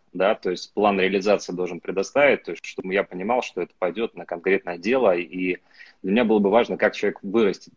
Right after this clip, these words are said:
пла-, планирует вырасти, как планирует масштабироваться. Для меня было бы важно, есть ли у него юнит-экономика, базовая модель, и есть ли там системные продажи. Не эпизодические, а системные. То есть человек понимает, как делать деньги системно.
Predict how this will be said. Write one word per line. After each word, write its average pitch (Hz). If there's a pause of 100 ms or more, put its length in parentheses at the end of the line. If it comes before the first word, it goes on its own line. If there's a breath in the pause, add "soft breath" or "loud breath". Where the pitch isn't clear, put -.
пла-, 98
планирует 101
вырасти, 151
как 104
планирует 98
масштабироваться. 90
Для 90
меня 127
было 117
бы 92
важно, 107
есть 101
ли 95
у 92
него 95
юнит-экономика, 104
базовая 95
модель, 98
и 92
есть 110
ли 92
там 101
системные 98
продажи. 87
Не 90
эпизодические, 117
а -
системные. 87
То -
есть 90
человек -
понимает, 107
как 92
делать 92
деньги 123
системно. 101